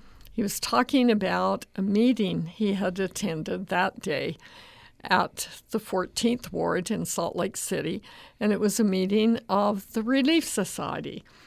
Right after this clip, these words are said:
And his first wife, Phoebe,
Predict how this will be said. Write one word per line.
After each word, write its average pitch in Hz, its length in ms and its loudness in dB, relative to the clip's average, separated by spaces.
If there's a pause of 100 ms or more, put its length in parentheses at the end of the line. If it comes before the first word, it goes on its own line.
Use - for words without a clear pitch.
(260)
And 185 240 -2
his 185 280 -2
first - 400 -2
wife, 175 460 -6 (100)
Phoebe, 196 720 -2